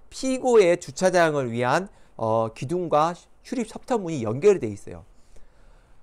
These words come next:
그래서 이제 원고가 이 사건 담장을 철거 및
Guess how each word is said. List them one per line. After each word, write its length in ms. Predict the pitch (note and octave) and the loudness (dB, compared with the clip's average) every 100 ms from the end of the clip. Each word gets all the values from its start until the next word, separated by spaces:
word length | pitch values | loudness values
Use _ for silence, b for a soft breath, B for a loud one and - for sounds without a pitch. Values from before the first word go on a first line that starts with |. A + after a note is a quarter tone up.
| - | -4
그래서 220 | G3+ G#3+ | 0 2
이제 100 | F#3 | 4
원고가 460 | C#3 C3 E3 E3+ C#3 | 2 0 2 2 2
이 140 | D3 | 0
사건 440 | F3 - D3+ E3+ D3+ | -2 -2 -2 -4 -4
담장을 680 | - B2 D3+ E3+ D3 C#3 D#3 | -4 -2 4 4 4 2 0
철거 400 | - A3+ A3 A3 | 0 2 4 2
및 340 | D3+ D#3+ G#3+ | 2 -2 -4